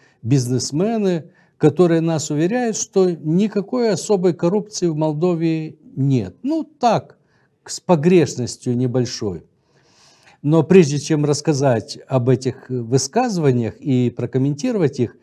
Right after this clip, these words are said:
я хочу такое бессмертное, наверное, выражение одного политика. Я не буду называть его. Ему принадлежит такая фраза: "Я хочу, чтобы было либо меньше коррупции,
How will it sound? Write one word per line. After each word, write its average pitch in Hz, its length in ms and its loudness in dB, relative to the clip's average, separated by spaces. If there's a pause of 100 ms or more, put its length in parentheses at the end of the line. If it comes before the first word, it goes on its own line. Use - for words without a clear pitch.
(320)
я 160 120 2
хочу 175 680 0
такое 143 300 0
бессмертное, 139 920 0
наверное, 135 320 -4
выражение 151 600 -2
одного 143 640 -2 (340)
политика. 151 600 2
Я 180 160 0
не 151 80 -2
буду 123 260 -2
называть 104 640 -6
его. 202 400 -2 (280)
Ему 165 200 4
принадлежит 147 580 -2
такая 135 400 0
фраза: 117 680 -4 (560)
"Я 143 240 4
хочу, 180 340 -2
чтобы 180 380 2
было 190 500 2 (180)
либо 165 440 4
меньше 165 500 0
коррупции, 156 880 -4